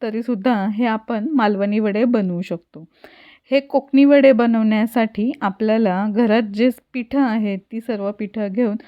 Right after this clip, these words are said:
अगदी घरच्या प्रमाणामध्ये आपण वाटीने मोजून घेऊ शकतो आणि हे खुसखुशीत मालवणी वडे बनवू शकतो. तुम्ही इथे पाहू शकता की एक वडा मी तुम्हाला दाखवते की प्रत्येक वडा अशाच पद्धतीचा बनलेला आहे.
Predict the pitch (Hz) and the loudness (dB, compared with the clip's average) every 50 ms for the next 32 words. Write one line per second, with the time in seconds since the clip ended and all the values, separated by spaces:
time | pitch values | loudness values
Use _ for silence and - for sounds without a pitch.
0 | - - - _ _ _ - - 220 214 233 285 262 285 269 269 - - 233 226 | -18 -20 -20 _ _ _ -10 -10 -8 -6 -4 0 2 2 2 2 0 -2 -2 -2
1 | 226 226 226 226 220 214 214 214 214 220 214 196 202 196 196 196 - 202 208 226 | 0 0 0 0 0 0 0 0 2 0 2 2 0 0 0 -2 -2 -2 -2 0
2 | 233 220 208 214 220 208 208 220 233 233 226 214 202 226 220 220 220 214 226 214 | -2 -2 -2 -2 -2 -2 0 0 0 0 0 0 0 0 0 0 2 2 2 2
3 | 208 208 214 - 247 220 - _ - 202 208 - - 214 208 202 202 208 233 226 | 0 0 -2 -2 -4 -6 -6 _ -10 -10 -10 -8 -8 -8 -6 -6 -4 -4 -4 -2
4 | 226 208 220 220 - 220 208 - - 240 233 240 - - 240 208 208 - - 208 | -2 -4 -4 -6 -8 -10 -10 -8 -6 -6 -6 -4 -4 -4 -6 -6 -6 -6 -8 -6
5 | 196 190 196 185 190 196 208 208 208 180 170 214 277 294 262 208 190 175 165 170 | -4 -4 -4 -4 -6 -6 -4 -4 -4 -4 -2 -2 -2 -2 -2 -4 -4 -6 -8 -8
6 | - 170 160 _ _ - 160 - _ _ _ _ - - - _ _ _ 262 262 | -10 -12 -14 _ _ -20 -20 -20 _ _ _ _ -20 -20 -20 _ _ _ -2 0
7 | 262 269 247 - 269 254 277 269 247 226 226 247 - 269 254 - _ - 220 233 | 2 2 4 4 2 2 2 0 0 0 -2 -2 -2 -4 -4 -4 _ -10 -8 -8
8 | 269 - - 226 - - 226 220 - 226 220 214 214 214 214 208 202 208 214 226 | -8 -8 -10 -8 -6 -4 -6 -4 -4 -4 -2 -2 -2 -2 -2 -2 -2 -2 -2 -2
9 | 220 202 202 196 196 185 190 - - 202 202 - - - - 277 277 - 240 247 | 0 -2 -2 -2 -4 -4 -6 -8 -10 -10 -8 -10 -10 -8 -10 -6 -6 -4 -4 -4
10 | - _ - 320 339 _ 294 294 269 226 214 202 214 - - 220 - - 254 285 | -6 _ -14 -14 -12 _ -4 -2 -2 -2 -2 -4 -6 -6 -10 -10 -6 -6 -8 -8
11 | - - 294 254 202 - 220 208 190 214 202 - - 202 196 202 196 196 190 185 | -6 -6 -8 -6 -4 -6 -6 -6 -6 -6 -6 -6 -6 -4 -4 -4 -4 -2 -4 -4
12 | 185 185 180 180 180 190 220 | -4 -4 -4 -4 -4 -4 -4